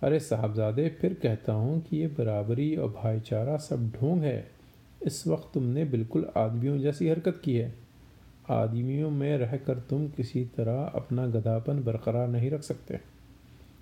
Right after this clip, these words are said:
कुछ ना कुछ आदमियत आ ही जाएगी। इन हज़रत इंसान की भी अजीब हाल है। अगर किसी रईस की लड़की किसी मर्द के साथ जिनसी ताल्लुक़ कायम कर लेती है तो मोहब्बत करने वाली कहलाती है,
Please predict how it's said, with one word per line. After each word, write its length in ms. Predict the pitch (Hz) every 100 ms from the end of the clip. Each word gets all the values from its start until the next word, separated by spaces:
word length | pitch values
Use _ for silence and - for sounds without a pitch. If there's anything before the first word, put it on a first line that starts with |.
| -
कुछ 200 | 147 143
ना 100 | 151
कुछ 300 | 147 190 -
आदमियत 460 | 117 123 135 156 151
आ 120 | -
ही 180 | 131 160
जाएगी। 500 | 175 170 180 165 113 - - - - - - - - -
इन 80 | 165
हज़रत 340 | 156 151 151
इंसान 540 | 160 139 120 127 143 165
की 140 | 180
भी 140 | 175
अजीब 320 | 175 160 180 -
हाल 200 | 170 170
है। 120 | 175 - - - - -
अगर 200 | 170 190
किसी 340 | 175 180 196 175
रईस 540 | 117 113 139 185 -
की 160 | - 196
लड़की 360 | 196 190 208
किसी 260 | - - 175
मर्द 300 | 131 143 147
के 160 | -
साथ 260 | 180 202 190
जिनसी 420 | 117 120 117 180
ताल्लुक़ 400 | 170 156 160 170
कायम 300 | - 151 165
कर 160 | 165 175
लेती 360 | 170 180 202
है 280 | 185 180 147 - - - -
तो 60 | 135
मोहब्बत 540 | 117 110 113 120 147 -
करने 240 | 127 123
वाली 260 | 117 107 110
कहलाती 480 | 123 117 113 113 117
है, 180 | 120